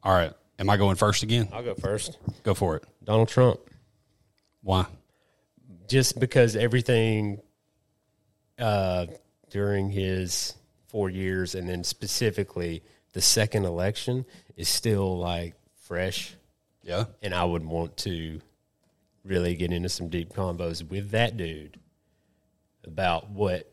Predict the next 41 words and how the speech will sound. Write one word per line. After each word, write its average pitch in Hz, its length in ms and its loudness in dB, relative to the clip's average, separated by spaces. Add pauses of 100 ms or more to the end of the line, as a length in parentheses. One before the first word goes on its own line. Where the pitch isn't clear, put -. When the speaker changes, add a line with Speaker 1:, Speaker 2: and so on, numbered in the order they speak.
(100)
Speaker 2:
you 143 100 -4
know, 110 60 0
his 120 220 6
perspective. - 580 -8 (580)
Speaker 1:
Yeah. 82 200 -4 (260)
Speaker 2:
About 95 300 0
all 110 580 6
the 90 120 -6
stuff - 380 -4
that 80 140 -16
surrounded 92 640 -4
him 87 460 -6 (140)
Speaker 1:
Mm-hmm. 95 460 4
Speaker 2:
since 123 320 -6
he 101 100 -4
decided 85 500 -2
to 87 60 -4
run 82 160 -4
for - 100 -16
president. 80 440 -8
Because 87 180 -10
he's, 127 320 -6
I 110 40 -6
mean, 117 120 0
it's 180 100 -4
been 202 220 -2 (400)
wild, 104 540 -2 (720)
Speaker 1:
Yeah. 82 140 2
Speaker 2:
to - 60 0
say 107 60 -6
the 87 100 -16
least. 85 440 -12 (100)
Speaker 1:
Yeah. 95 180 -4
Speaker 2:
So 113 60 -6
that, 110 220 -6
that's 139 240 2
why 120 180 8
I 107 40 4
want 104 220 -8
him 95 120 -10
there. 90 260 -8